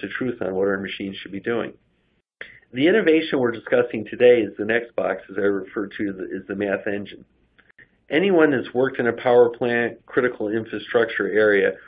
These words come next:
realizes that with the digital age, more alarms is not what you need. What you need is action and clarity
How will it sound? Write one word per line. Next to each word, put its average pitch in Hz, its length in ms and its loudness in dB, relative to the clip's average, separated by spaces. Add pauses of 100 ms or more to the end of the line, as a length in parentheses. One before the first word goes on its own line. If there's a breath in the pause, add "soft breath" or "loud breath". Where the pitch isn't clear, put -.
(120 loud breath)
realizes 104 840 4
that 101 240 0 (200 loud breath)
with 131 200 0
the 123 80 0
digital 117 480 0
age, 117 340 2 (300)
more 117 240 4
alarms 107 560 2
is 92 120 -14
not 98 200 0
what 87 80 -6 (100)
you 95 60 -10
need. 87 380 -12 (500)
What 107 180 -4
you 113 80 -2
need 113 240 -2
is 87 140 -8 (200)
action 127 640 0 (180)
and 98 240 -6 (200)
clarity 98 720 4